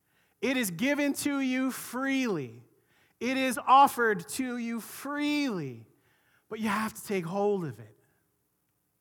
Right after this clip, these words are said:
You have to attain it. And here's how we do this.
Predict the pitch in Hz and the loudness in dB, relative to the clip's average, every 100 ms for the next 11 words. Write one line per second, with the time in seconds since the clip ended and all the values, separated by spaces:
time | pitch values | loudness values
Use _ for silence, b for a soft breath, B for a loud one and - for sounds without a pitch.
0 | _ _ _ _ _ _ _ _ _ _ | _ _ _ _ _ _ _ _ _ _
1 | _ _ _ _ _ 170 180 202 202 196 | _ _ _ _ _ -6 -2 0 0 -2
2 | 190 185 180 175 185 139 107 - _ _ | -4 -4 -4 -2 -4 -6 -10 -20 _ _
3 | _ _ _ _ _ - 165 190 196 185 | _ _ _ _ _ -8 -4 0 -2 2
4 | 185 170 175 147 170 156 117 113 - | 2 2 0 -2 -4 -4 -8 -12 -12